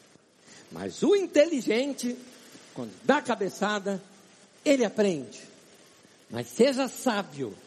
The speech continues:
aprenda com a cabeçada dos outros." É ótimo isso. Eu não preciso passar pelo que alguém já passou. Por isso, esse princípio é o princípio do conselho.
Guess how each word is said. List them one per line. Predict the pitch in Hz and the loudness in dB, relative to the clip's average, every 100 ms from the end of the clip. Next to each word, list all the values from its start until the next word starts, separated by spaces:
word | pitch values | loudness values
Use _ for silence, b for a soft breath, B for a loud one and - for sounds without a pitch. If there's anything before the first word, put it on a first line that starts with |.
| - B B B | -20 B B B
aprenda | 127 - 190 202 190 | -8 0 4 4 2
com | 190 | -2
a | |
cabeçada | 170 160 143 156 151 | -4 -6 -4 -4 -4
dos | 143 127 | -8 -8
outros." | 107 - - - - - - - - - - - - _ - _ _ _ - | -10 -10 -18 -18 -16 -16 -16 -20 -20 -20 -20 -20 -20 _ -20 _ _ _ 2
É | - | 4
ótimo | 247 330 - 185 110 | 4 2 -2 -4 -4
isso. | 78 - - - - - B B | -12 -16 -20 -20 -20 -20 B B
Eu | 240 330 | 6 6
não | 381 | 0
preciso | 359 294 196 - - 294 233 233 | -2 -2 -2 -6 -4 -2 -2 -4
passar | - 156 - - 180 233 - | -4 -4 -8 -6 -4 -4 -4
pelo | 214 | -4
que | 220 | -4
alguém | 202 175 226 208 | -4 -4 -6 -6
já | 208 | -6
passou. | 220 196 - 190 165 - - - - - - B B - | -6 -10 -4 -4 -4 -10 -20 -20 -20 -20 -20 B B 0
Por | 247 | 2
isso, | 302 - | 2 2
esse | 403 302 302 | 0 2 0
princípio | 233 208 - 254 208 | 0 -2 0 0 2
é | 196 | 0
o | |
princípio | 185 180 196 185 | 0 -4 -4 -4
do | 220 | -6
conselho. | 220 254 240 - - 190 165 135 117 95 | -4 -4 -4 -10 0 2 2 -6 -10 -10